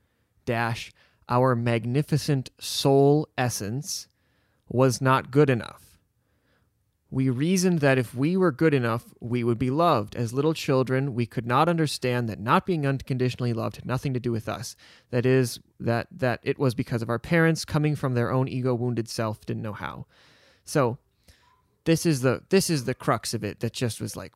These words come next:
"What are you talking about?" So this, this is your soul essence. This is who you really are. This is what we see in babies and why we know that all babies are deserving of love. This is what we see in puppies and kittens and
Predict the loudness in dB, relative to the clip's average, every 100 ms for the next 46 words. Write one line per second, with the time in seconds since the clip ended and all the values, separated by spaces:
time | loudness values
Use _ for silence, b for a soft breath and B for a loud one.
0 | -18 -20 -18 -18 -18 -18 -20 -20 _ b
1 | b -2 0 0 -2 -4 -4 -4 -4 -4
2 | -4 -8 -4 0 0 0 2 2 2 -2
3 | -6 -10 -14 -16 b b b b 0 2
4 | 0 -4 -2 -2 0 2 2 2 -2 -4
5 | -4 -6 -12 -4 0 2 0 0 0 0
6 | -2 -2 0 0 0 2 2 0 -6 -12
7 | -14 -18 b b b -4 2 4 4 2
8 | 2 4 4 2 4 4 4 2 2 0
9 | 0 0 0 0 0 0 -4 -2 2 2
10 | 0 -8 -20 _ _ _ _ _ 0 2
11 | 2 0 0 0 -2 -2 -2 -2 -2 -2
12 | -2 -4 -4 -4 -2 0 0 -2 -4